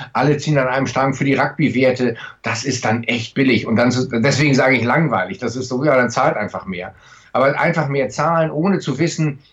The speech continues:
Freunde, habt ihr ein länger- oder mittelfristiges Konzept für diesen Verband und für Rugby in Deutschland? Das wäre in den gleichen Forderungen, hätte das schon stehen müssen. Und ich erinnere mich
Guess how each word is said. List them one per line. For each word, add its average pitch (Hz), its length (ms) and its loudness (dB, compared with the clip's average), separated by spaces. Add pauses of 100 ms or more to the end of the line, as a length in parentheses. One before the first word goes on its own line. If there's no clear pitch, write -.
(260)
Freunde, 147 340 2
habt 147 180 -2
ihr 139 260 2 (320)
ein 120 80 2
länger- 175 420 4
oder 135 180 2
mittelfristiges 165 760 0
Konzept 127 420 -2
für 160 160 -2
diesen 147 240 -4
Verband 135 380 0
und 113 100 -8
für 120 160 -2
Rugby 147 300 -2
in 110 120 0
Deutschland? 156 580 0 (960)
Das 151 240 0
wäre 175 180 2
in 165 120 0
den 147 180 4
gleichen 214 420 0
Forderungen, 160 540 -4
hätte 135 220 -6
das 147 180 -2
schon 151 160 -6
stehen 170 340 -2
müssen. 92 220 -6
Und 101 80 -6
ich 104 100 -6
erinnere 202 360 2
mich 156 360 -4